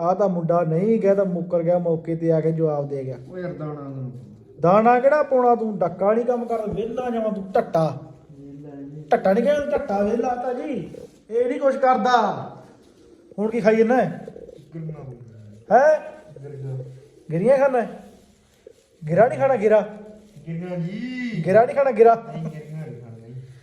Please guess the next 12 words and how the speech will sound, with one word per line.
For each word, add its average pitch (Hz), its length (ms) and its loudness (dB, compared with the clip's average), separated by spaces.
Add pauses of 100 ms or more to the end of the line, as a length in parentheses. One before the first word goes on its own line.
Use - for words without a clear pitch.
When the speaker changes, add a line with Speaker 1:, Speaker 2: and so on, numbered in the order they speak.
(240)
Speaker 1:
ਠੀਕ 147 440 -8
ਹੈ। 123 300 -12 (720)
ਲਓ 147 180 -4
ਬਈ 139 220 -4
ਮੇਰੇ 143 300 -4
ਵੀਰਿਓ, 135 720 -4 (840)
ਤੇ 147 200 -2 (100)
ਆ 135 180 0
ਗਏ 135 100 -2
ਆਪਾਂ 135 200 -4
ਹੁਣ 143 180 -4
ਘਰੇ। 131 400 -2